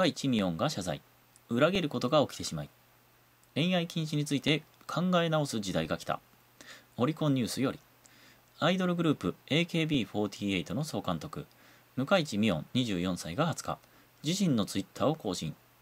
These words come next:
恋愛禁止について言及した。ということで、まあ、総監督というポジションなので、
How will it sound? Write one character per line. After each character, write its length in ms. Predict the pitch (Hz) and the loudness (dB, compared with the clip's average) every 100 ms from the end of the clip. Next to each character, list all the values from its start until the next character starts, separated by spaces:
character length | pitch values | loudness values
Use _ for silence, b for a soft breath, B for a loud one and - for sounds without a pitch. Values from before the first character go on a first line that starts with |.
| _ | _
恋 240 | 110 180 180 | -2 0 0
愛 120 | 160 | -2
禁 220 | - 131 | -2 -2
止 260 | 131 123 - | -2 -4 -4
に 140 | - 143 | -2 0
つ 80 | 139 | 0
い 80 | |
て 100 | - | 0
言 180 | 165 107 87 | 0 0 -2
及 140 | 78 | -4
し 40 | |
た。 160 | - 71 - - b b b b b _ | -4 -6 -10 -20 b b b b b _
と 100 | - | -2
い 60 | 156 | 0
う 60 | |
こ 120 | 151 | 0
と 140 | 151 90 | -2 0
で、 260 | 95 85 - _ - _ b b b b _ | 0 0 -2 _ -20 _ b b b b _
ま 80 | 120 | 0
あ、 20 | |
総 240 | - 160 151 | 2 0 4
監 180 | 151 | 4
督 180 | - - | 2 -2
と 60 | 90 | 0
い 60 | |
う 40 | 87 | 0
ポ 120 | 98 | -2
ジ 100 | 101 | -4
シ 100 | - | -4
ョ 40 | |
ン 80 | 82 | -2
な 100 | 82 | -4
の 80 | 82 | 0
で、 260 | 143 135 | 2 2